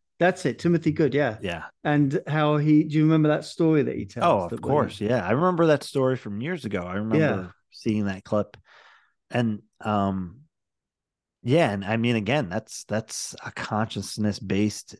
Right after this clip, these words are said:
Speaker 2: uh, interaction with what we consider the,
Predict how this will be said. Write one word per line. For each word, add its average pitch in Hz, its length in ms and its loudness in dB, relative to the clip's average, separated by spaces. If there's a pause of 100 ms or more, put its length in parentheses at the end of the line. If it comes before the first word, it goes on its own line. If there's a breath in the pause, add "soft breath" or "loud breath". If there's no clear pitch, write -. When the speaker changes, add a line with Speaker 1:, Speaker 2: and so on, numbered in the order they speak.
(160)
Speaker 2:
uh, 92 260 -2 (320)
interaction 104 840 -2
with 98 240 -4 (760)
what 104 200 -2
we 107 120 0
consider 110 640 0
the, 92 160 -2